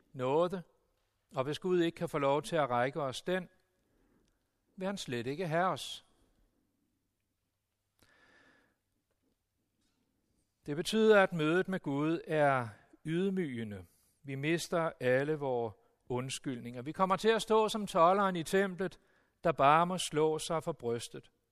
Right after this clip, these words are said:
Og når vi ikke dertil, så går vi ikke retfærdige hjem. Forskellen på farisæeren og tolderen har altså først og fremmest at gøre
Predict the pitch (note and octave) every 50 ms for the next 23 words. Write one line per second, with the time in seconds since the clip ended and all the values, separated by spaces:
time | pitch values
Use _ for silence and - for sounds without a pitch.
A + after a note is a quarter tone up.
0 | _ _ _ _ _ _ _ _ _ _ _ _ _ _ _ _ _ _ _ _
1 | _ _ _ _ _ _ _ _ _ _ - C3 C3 C3+ B2+ A#2+ A#2 A#2+ B2+ -
2 | F#3 G#3+ A#3+ B3 A3 A#3+ - G3+ F#3 F3+ D#3 - - - D3 C3+ B2+ B2 A#2 -
3 | _ _ _ _ _ _ _ _ _ _ _ _ _ _ _ _ _ - D#3 C#3
4 | - D#3+ D3 C#3+ C#3 C3+ C3+ C3 - - A#2+ A#2 A#2+ B2 A#2 C#3+ B2+ G#2+ - _
5 | _ _ _ _ _ _ - A#2+ - - - A#2 G#2+ A2+ A2+ - B2+ G#2+ G2+ -
6 | G#2 - _ _ _ _ _ _ _ _ _ _ _ _ _ _ _ _ _ _
7 | _ _ _ _ _ _ _ _ _ _ _ _ _ _ _ _ _ _ _ -
8 | - _ _ _ _ _ _ _ - - E3+ F3+ G3 G#3 G3 - - G3+ F#3+ F3+
9 | F3 F3 E3 F3+ F#3 - - F3 D#3+ D#3 D3 - - E3 D#3 D#3+ D#3 D#3 D#3 D3
10 | D3 - D3+ - - - B2+ A#2+ A#2+ B2 C3 B2+ B2 A#2 A2 A2 A2 _ _ _
11 | _ _ _ _ _ _ D3 D3+ C#3+ C3+ C3+ - C3 - - - D3 D3 D3+ -
12 | - E3 C#3+ - - D3 C#3 C3+ D3 D#3+ D3+ - D3+ C#3 - B2 A#2 A#2+ A#2+ C3
13 | C3+